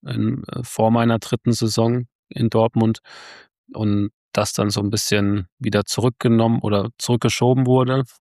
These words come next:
äh, und die Außenverteidigerposition an sich sich auch ein Stück weit, ich sag mal, weg von meinem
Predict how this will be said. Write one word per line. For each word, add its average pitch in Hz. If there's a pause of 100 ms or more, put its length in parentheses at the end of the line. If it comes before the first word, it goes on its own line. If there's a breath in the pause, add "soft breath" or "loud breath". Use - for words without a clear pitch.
(140)
äh, 110 (640 loud breath)
und 107
die 101
Außenverteidigerposition 107
an 104
sich 117
sich -
auch 107
ein 110
Stück -
weit, 107 (960 loud breath)
ich -
sag -
mal, 104
weg 110
von 110
meinem 107